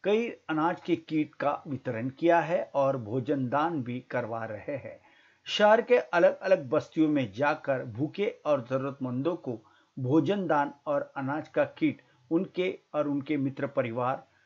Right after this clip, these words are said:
पूरी शिद्दत के साथ कर रहे हैं। दान में दान, भोजन दान, ये सबसे बड़ा दान है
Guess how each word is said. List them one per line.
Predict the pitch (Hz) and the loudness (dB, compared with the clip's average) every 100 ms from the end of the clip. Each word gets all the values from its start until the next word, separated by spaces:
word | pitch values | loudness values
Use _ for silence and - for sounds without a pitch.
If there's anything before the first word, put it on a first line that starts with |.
| _ _ _ _ | _ _ _ _
पूरी | - 202 | -2 0
शिद्दत | - 151 123 185 185 - | 0 -4 4 4 4 0
के | 160 | -2
साथ | - 131 135 _ | 0 -4 -4 _
कर | 127 123 | -6 -4
रहे | 117 104 143 | -8 -6 -6
हैं। | 120 143 - _ _ _ _ _ 165 | -4 -4 -4 _ _ _ _ _ -6
दान | 139 170 240 | 4 4 4
में | 240 196 | 0 4
दान, | 170 165 170 | 6 6 4
भोजन | 170 104 143 135 190 170 | -8 -4 0 2 2 6
दान, | 139 123 123 - | 4 4 -4 -16
ये | 185 139 135 | -4 -2 -2
सबसे | - 185 - 196 | 2 2 2 0
बड़ा | 151 139 127 | 2 2 0
दान | 110 120 143 170 | -2 -2 0 0
है | 127 117 123 | -2 -6 -10